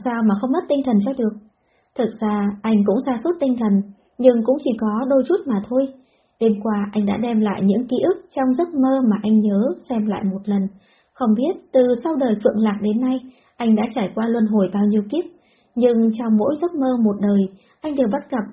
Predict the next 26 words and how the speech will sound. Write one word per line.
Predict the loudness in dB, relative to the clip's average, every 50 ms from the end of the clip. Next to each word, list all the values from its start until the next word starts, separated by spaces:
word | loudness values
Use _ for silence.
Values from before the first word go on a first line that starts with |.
| -2
một | 0 2 2 2 2 0
bóng | 0 0 0 0
dáng | -2 -2 -2 -2 -2 -2 0
của | 2 2
người | 2 4 2 2 0
nào | 0 -4 -4
đó | -6 -6 -6 -6 -6 -8 -6 -2
giống | 0 0 0 0
như | 0 -2 -4
Thi | -2 -2 -4 -2 -2
Thi. | -4 -4 -4 -6 -10 -20 _ _ _ _ _ _ _ _ _ _ _ _
Nếu | 2 4 4
như | 4 2 2 2 2 4 4 4
mỗi | 4 2 2
một | 0 -2 -2 0
kiếp | -2 -2 -2
luân | 0 -2 -2 -2
hồi, | 0 0 2 2 0 0 -4 -12 _ _ _ _
anh | _ 0 2 4 4 6
đều | 4 4 2 0
có | -6 -8 -4
thể | -4 -4 -4 -4
gặp | -6 -8 -6
em, | -4 -4 -2 -2 -4 -8 -14 _ _ _ _ _ _ _
vậy | 6 6 6 4
thì | 2